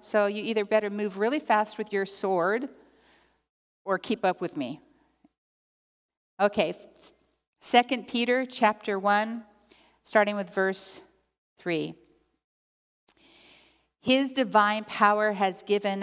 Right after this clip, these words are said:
us what? All things, everything required for life and godliness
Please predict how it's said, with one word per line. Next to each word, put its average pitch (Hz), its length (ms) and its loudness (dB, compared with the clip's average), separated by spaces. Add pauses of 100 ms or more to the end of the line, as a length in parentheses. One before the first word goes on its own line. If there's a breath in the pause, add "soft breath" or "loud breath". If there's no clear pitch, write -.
us 185 440 2
what? 202 520 2 (1300)
All 214 240 10
things, 175 640 -6
everything 202 680 2
required 190 540 2
for 214 140 -2
life 196 320 2
and 196 120 -8
godliness 185 680 0